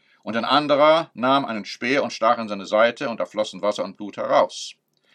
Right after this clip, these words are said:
Auch der Sinaiticus Codex, äh, enthält diesen Vers, und das gleiche gilt für den Codex Ephraemi. Gemäß The Testament in Greek von Westcott und Hort, das im Jahre achtzehnhundertsechsundneunzig veröffentlicht wurde,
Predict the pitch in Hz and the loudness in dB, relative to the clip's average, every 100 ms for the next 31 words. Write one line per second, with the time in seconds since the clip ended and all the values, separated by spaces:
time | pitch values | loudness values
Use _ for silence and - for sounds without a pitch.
0 | _ - 120 127 131 135 127 127 _ _ | _ 2 2 4 6 6 6 -2 _ _
1 | _ _ _ _ _ _ - 139 135 147 | _ _ _ _ _ _ -8 -4 -2 -2
2 | 139 135 - - 160 127 131 - 90 - | -4 -8 -8 -4 2 2 2 -2 -4 -4
3 | 110 107 135 110 98 - 104 117 135 - | -8 0 0 0 -10 -2 2 2 2 -10
4 | - 107 - 107 123 123 104 117 - 110 | -8 -8 -4 2 2 0 -10 -12 -8 -8
5 | 107 104 104 _ _ - 127 117 120 - | -6 -8 -8 _ _ -8 -4 -2 -4 -6
6 | - - 101 113 120 160 107 73 _ _ | -16 -10 -2 0 2 0 -4 -8 _ _
7 | _ _ _ _ _ - 113 139 139 101 | _ _ _ _ _ -8 -2 -2 -2 0
8 | - 160 127 117 104 127 160 165 - 107 | 2 2 -4 -8 -6 -2 -2 -2 -6 -6
9 | 101 107 135 - 127 107 - 117 147 - | -4 0 0 0 -10 -8 0 0 0 -8
10 | - 104 104 101 117 104 117 120 110 104 | -12 -10 -8 2 2 2 -4 -8 -10 -10
11 | 95 - 98 117 123 - 135 113 98 - | -10 -10 -6 -6 -6 -6 -6 -6 -14 -8
12 | 104 113 131 | -6 -4 -6